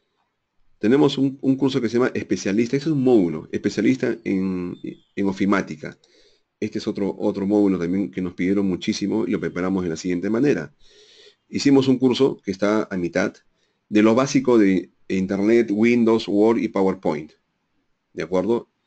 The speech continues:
Este está a mitad, todavía estamos en la se-, en la tercera semana. Y está buenísimo porque es un curso, un curso resumen de tres herramientas, pero donde enfocamos los tips.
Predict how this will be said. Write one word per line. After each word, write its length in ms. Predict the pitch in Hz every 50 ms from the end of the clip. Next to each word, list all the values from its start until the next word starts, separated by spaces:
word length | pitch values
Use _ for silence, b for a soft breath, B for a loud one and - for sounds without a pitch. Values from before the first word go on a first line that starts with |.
| _ _ _ _ _ _ _ _ _ _ _ -
Este 200 | 101 101 - 107
está 320 | - - 107 104 104 - -
a 80 | 95 90
mitad, 380 | 90 87 87 110 123 131 131
todavía 300 | - 92 90 87 90 90
estamos 340 | 90 90 92 95 98 95 95
en 100 | 85 85 85
la 80 | 82
se-, 300 | - - 85 82 80 80
en 80 | 85 82
la 100 | 80 80
tercera 300 | - 80 - 117 113 110
semana. 500 | - 98 87 82 78 78 95 - - _ _ _ b b b b b b b b b b
Y 120 | - -
está 140 | - - 113
buenísimo 520 | 113 110 107 123 120 - - 95 87 80
porque 160 | 85 95 98 104
es 80 | -
un 80 | 120 113
curso, 380 | 120 120 117 120 120 117 - -
un 220 | 117 113 117 113
curso 280 | 117 - 120 113 - 117
resumen 460 | - 98 92 - - 131 120 117 110
de 100 | 104 101
tres 140 | 117 113 110
herramientas, 640 | 110 101 107 110 117 113 107 101 113 117 117 - _
pero 200 | - 98 95 92
donde 200 | 92 90 90 90
enfocamos 420 | 82 - 92 98 107 107 110 110
los 200 | 104 95 95 95
tips. 460 | - 127 123 - - - - - -